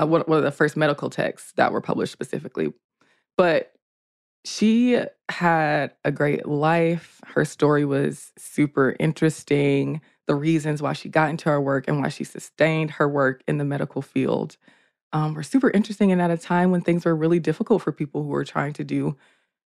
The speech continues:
Black people and Black women specifically who were doing what she was doing. So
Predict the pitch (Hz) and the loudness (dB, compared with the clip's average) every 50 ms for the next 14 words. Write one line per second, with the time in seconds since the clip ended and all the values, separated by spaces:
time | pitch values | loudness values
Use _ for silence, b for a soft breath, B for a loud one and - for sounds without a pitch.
0 | _ _ _ _ _ _ - - 151 - 175 165 151 - - - 160 - - 147 | _ _ _ _ _ _ -18 -4 2 4 4 4 2 -2 -6 -8 -4 0 2 2
1 | 143 147 147 147 147 151 - 151 147 139 143 147 - 143 139 - 180 185 - 202 | 2 2 2 2 0 0 0 0 0 0 -2 -2 -4 -4 0 2 2 4 4 4
2 | - 165 156 147 147 147 143 139 143 143 156 156 139 - - - - - - 151 | 4 2 2 2 0 -2 -2 -2 -4 -4 -4 -4 -4 -4 -6 -6 -6 -6 -6 -6
3 | - - _ _ _ - - - - - - 165 156 - _ - - 156 143 139 | -8 -12 _ _ _ -6 -4 -4 -4 -4 -6 -8 -10 -10 _ 0 2 2 2 2
4 | 147 151 | 0 -4